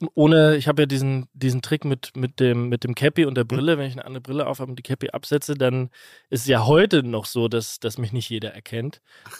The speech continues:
Speaker 1: Und,
Speaker 3: krass.
Speaker 1: und damals hat mich dann keiner erkannt.
Speaker 2: Und da ist eben der Trick dabei, aus meiner Sicht jetzt, jemanden, ähm, mit dem Namen, was auch ich, was auch immer, M-, Michael M-, Muckimaus, <laughs> mit zwanzig Typen in den Club zu bekommen.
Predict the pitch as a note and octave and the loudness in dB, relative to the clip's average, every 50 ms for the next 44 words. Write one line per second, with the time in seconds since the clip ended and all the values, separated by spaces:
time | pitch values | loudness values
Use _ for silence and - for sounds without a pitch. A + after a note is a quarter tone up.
0 | - - B2 A#2 - - - A#2 G#2 G#2 G#2 A2 B2 C3 A2+ A#2+ A2 G#2 G2+ - | -8 -4 -4 -4 -4 -4 -6 -2 0 2 2 4 4 2 2 0 -6 -6 -8 -8
1 | G#2+ G2+ G2+ _ - - G#2 G#2 A2 F#2 A#2+ B2 - - - - B2+ B2+ A#2+ - | -8 -10 -10 _ -12 -10 -6 -6 -6 -8 -10 -16 -18 -20 -12 -4 -4 -4 -2 0
2 | C3+ C3 C#3 D#3+ E3 A#2+ C3 C3+ - - C#3 C#3 C3 A#2+ A#2 A#2 - - D3+ - | 2 2 4 4 4 4 4 2 2 2 2 2 4 4 4 4 2 0 -2 -2
3 | - - D3+ B2 G2 G2+ F#2+ G2+ A#2+ D#3+ - D#2 - - - - - G#2+ A2 - | 0 2 2 2 4 4 6 6 6 4 2 -2 -8 -14 -16 -4 -2 0 0 0
4 | - A2+ B2 D#3+ F#3+ E3 A#2+ G#2 A2 - - C3 D3+ - - - - _ _ _ | 0 0 2 4 4 4 2 0 -2 0 2 2 2 2 0 -10 -14 _ _ _
5 | _ _ - B2+ C3+ C#3+ D3 C#3+ C#3 - C3 B2+ C3 B2+ - _ _ _ - - | _ _ 0 2 4 4 4 2 2 2 0 2 2 0 -2 _ _ _ -20 -14
6 | _ - A#2+ A#2 A#2 A2+ A2 A2 A2 A2 A2 F#2+ _ _ _ A2 A#2 A#2+ - - | _ 2 4 6 6 4 4 0 -4 -4 -6 -8 _ _ _ -2 -2 0 2 4
7 | A#2 A2+ A2+ A2+ A2 A2 A2+ A2+ A2+ G2+ A2+ A2+ - - G#2 G#2+ - - C3 C3+ | 2 4 4 2 2 2 2 2 2 2 0 0 2 0 -2 -2 0 0 -2 -2
8 | D#3 - _ _ A#2+ A2 A2+ A#2+ A#2+ A#2 B2 C3 B2 B2 C#3+ C#3 - A2 - _ | -2 -4 _ _ -2 -2 0 2 2 2 2 4 4 4 2 2 -2 -8 -12 _
9 | _ - A#2 A#2 B2+ - B2 A2+ A2 A2 G#2+ A2+ - - _ _ _ _ _ _ | _ -10 -6 -6 -2 2 4 4 4 4 0 -4 -8 -10 _ _ _ _ _ _
10 | _ _ _ _ _ _ _ - B2 C#3 - - C3 A#2+ G2+ F#2+ G#2+ F#3 C4+ - | _ _ _ _ _ _ _ -2 -2 0 2 2 2 4 4 4 4 4 2 0
11 | - - _ _ _ _ _ _ _ - - - - - - _ _ D3+ D3+ D3+ | -6 -12 _ _ _ _ _ _ _ -14 -14 -14 -16 -20 -20 _ _ 2 2 4
12 | - - - C3+ B2+ B2+ C3 - C3+ A#2+ - - - B2+ - - B2 A#2 G2 - | 2 2 2 2 4 4 2 0 -2 -6 -4 0 -2 -2 0 0 -4 -4 -4 -6
13 | _ - A2+ A2+ A2+ A2 - B2 A#2+ - - - F#2 G#2 - - - F#2 F2 E2 | _ 2 2 2 2 4 2 2 2 2 -4 -8 -8 -8 -4 0 0 0 0 -2